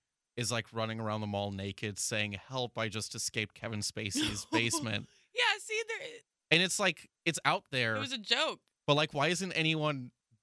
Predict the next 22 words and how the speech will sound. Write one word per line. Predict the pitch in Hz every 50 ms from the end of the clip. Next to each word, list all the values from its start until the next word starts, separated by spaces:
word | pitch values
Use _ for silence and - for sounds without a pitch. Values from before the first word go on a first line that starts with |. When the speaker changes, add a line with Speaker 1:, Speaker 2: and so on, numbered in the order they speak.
| _ _
Speaker 1:
doing | - - 160 151 175 175 139 113 104
Speaker 2:
There's | 226 233 - 240
actual | 269 269 269 277 349 330
kids | - - 339 262 226
running | 269 262 254 262 254 240
around | 247 247 269 269
like | 262 240 240 208
that. | 202 226 214 202 202 -
<laughs> | -
Speaker 1:
Yeah, | 196 226 247 220 156 127
yeah, | 143 151 180 233 247 180 135 123
like, | 131 143 156 147
fucking | - - 185 180 - 208 190
do | 156 - 175 190 214
something. | - - 156 131 113 - - 98 104 104 - _ _ _ _ _ _ _ -
Like, | 165 180 190 180
it's | 190 160 214
not | 190 180 202 226 - _
cool | - - 185 190 202 185
to | 151
be | 139 156 151
like, | 143 135 135 123